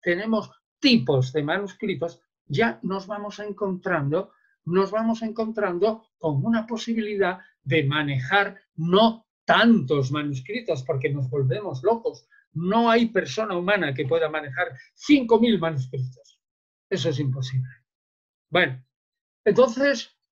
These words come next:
ya tenemos una manera de, de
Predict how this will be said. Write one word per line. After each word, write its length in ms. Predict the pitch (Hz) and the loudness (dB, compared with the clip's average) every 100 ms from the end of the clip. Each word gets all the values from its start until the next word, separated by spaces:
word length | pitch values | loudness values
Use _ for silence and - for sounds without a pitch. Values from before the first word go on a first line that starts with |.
| _ - | _ -2
ya 240 | 160 233 | 2 4
tenemos 520 | 226 214 202 196 - _ _ | 2 0 0 -2 -4 _ _
una 260 | 214 214 170 | 2 2 2
manera 560 | 160 156 175 180 180 _ _ | 2 4 4 0 -4 _ _
de, 520 | 139 151 151 156 170 _ - | 0 4 4 4 0 _ -6
de 420 | 147 165 170 | 0 0 0